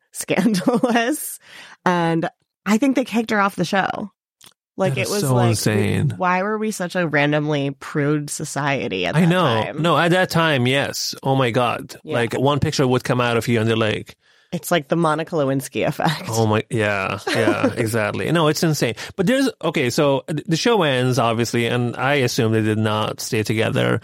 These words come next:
Speaker 1: Not at all.
Speaker 2: But, so, okay, he, he picks a woman. He's like, "You are the love of my life,"
Speaker 1: Yeah.
Speaker 2: for some reason.
Speaker 1: The way
Speaker 2: Um,
Speaker 1: he, the way he tells her she won was so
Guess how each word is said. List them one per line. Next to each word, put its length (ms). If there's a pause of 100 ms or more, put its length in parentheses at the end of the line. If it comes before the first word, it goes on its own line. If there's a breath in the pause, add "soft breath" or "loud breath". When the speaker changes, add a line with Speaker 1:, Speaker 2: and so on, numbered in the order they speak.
(120)
Speaker 1:
Not 220
at 100
all. 240
Speaker 2:
But, 320 (680)
so, 460
okay, 300 (420)
he, 200 (140)
he 220
picks 280
a 60
woman. 360 (220)
He's 180
like, 280
"You 140
are 60
the 120
love 140
of 120
my 160
life," 580
Speaker 1:
Yeah. 120
Speaker 2:
for 100
some 240
reason. 540 (100)
Speaker 1:
The 80
way 240
Speaker 2:
Um, 120
Speaker 1:
he, 60
the 140
way 220
he 260
tells 380
her 160
she 180
won 380
was 160
so 640